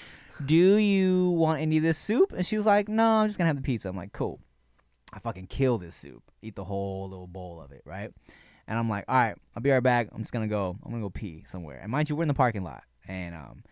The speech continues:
so I didn't wanna walk into the building, her office building, just to pee. So I'm like, "I'm just gonna pee behind, like, a bush," right? So I go behind some bush in the parking lot.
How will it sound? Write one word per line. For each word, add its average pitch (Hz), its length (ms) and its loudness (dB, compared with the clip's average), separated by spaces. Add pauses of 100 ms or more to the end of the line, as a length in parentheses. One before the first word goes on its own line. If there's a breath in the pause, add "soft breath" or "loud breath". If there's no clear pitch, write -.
(100)
so 110 100 -6
I 117 40 0
didn't 127 120 2
wanna 120 140 2
walk 107 220 4
into 104 140 -6
the 98 80 -8
building, 92 560 -6
her 104 120 -6
office 95 320 -4
building, 90 240 -8
just 95 180 -10
to 82 60 -14
pee. 123 240 -4
So 101 100 -6
I'm 95 40 -4
like, 95 100 -4
"I'm 98 60 -6
just - 80 -10
gonna 101 140 -6
pee 104 160 -8
behind, 92 180 -8
like, 78 100 -12
a 82 60 -14
bush," 85 420 -12
right? 85 260 -12 (580 loud breath)
So 143 180 2
I 120 140 4
go 135 140 0
behind 151 220 0
some 151 160 -2
bush 127 260 0
in 135 60 -4
the 131 60 -6
parking 113 300 -4
lot. 123 220 -6